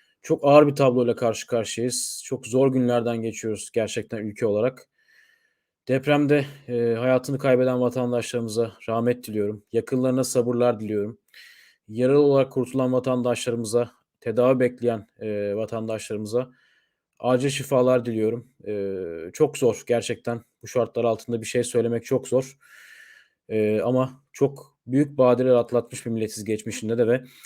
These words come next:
yine bunun da hep beraber bir olarak kenetlenerek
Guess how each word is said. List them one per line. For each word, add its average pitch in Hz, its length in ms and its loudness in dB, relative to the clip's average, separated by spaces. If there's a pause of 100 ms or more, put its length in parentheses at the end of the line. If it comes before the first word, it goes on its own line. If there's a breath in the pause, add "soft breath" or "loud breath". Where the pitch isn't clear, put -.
(340 loud breath)
yine 139 240 2
bunun 143 240 2
da 135 280 2
hep 143 260 -4
beraber 117 540 2
bir 101 280 2
olarak 123 400 6
kenetlenerek 127 800 0